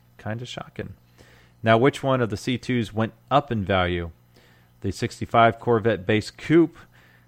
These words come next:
two fifty horsepower, went up ten point three percent. The sixty-three split window coupe, base coupe, went up sixteen point nine percent.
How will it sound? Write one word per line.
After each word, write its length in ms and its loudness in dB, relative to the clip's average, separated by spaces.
two 140 -8
fifty 280 -6
horsepower, 440 0
went 160 -2
up 260 -2
ten 220 -6
point 260 -8
three 180 -6
percent. 500 -6
The 120 -6
sixty-three 720 -4
split 400 -6
window 480 -2
coupe, 340 -6
base 200 0
coupe, 320 -6
went 240 -2
up 280 0
sixteen 500 -8
point 280 -8
nine 260 -4
percent. 520 -10